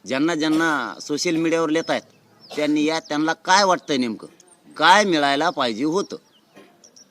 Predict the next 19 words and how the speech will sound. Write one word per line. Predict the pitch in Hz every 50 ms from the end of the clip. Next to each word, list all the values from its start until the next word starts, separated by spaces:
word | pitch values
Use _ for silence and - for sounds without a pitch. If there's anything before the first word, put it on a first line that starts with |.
| - _ _ -
सगळ्या | - - - 160 165 180 196 196 185
सोयऱ्यांचा | - 175 170 165 160 170 160 - - 175 175 143
हा | - 147 160 180 175
शब्द | - - 151 143 147 165
आजचा | 160 131 151 147 _ - 151 151
नाहीये, | 151 147 139 135 131 135 151 - - _ _ _ - - _ _ _ _ _ _ _ _ _ _ - - _ _ _ _ -
हा | 135 156
साडेतीन | - - - 156 170 180 190 - _ - 220 226 220
महिन्यापासून | 214 214 202 190 185 180 160 160 151 - 139 117
आहे. | - - _ _ _ _ - - _ _ _ _ -
तवर | 175 185 202 208 208
तुम्हाला | - - 190 185 185 185 190
सगळ्यांचं | 180 - - 165 175 185 190 190 190 196
म्हणणं | 185 185 180 180 180
होतं | 170 170 - 180 175 160
हीच | 120 120 175 202 170 208
राईट | 180 180 185 160
शब्द | - - 175 151 139 127
आहे, | 107